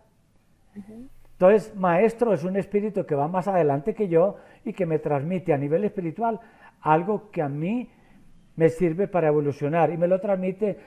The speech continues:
Speaker 2: a nivel de la conciencia, a nivel de la intuición o a través de otra persona que me da un mensaje.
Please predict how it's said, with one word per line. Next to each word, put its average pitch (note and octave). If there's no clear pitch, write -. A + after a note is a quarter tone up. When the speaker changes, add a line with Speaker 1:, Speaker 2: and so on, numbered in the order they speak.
Speaker 2:
a D3
nivel C#3+
de F#3
la E3+
conciencia, D3
a D#3
nivel D#3
de F3+
la F3
intuición D#3
o G#3
a F#3+
través D3
de F#3
otra G3
persona E3+
que F#3
me C#3
da B2
un B2
mensaje. D3+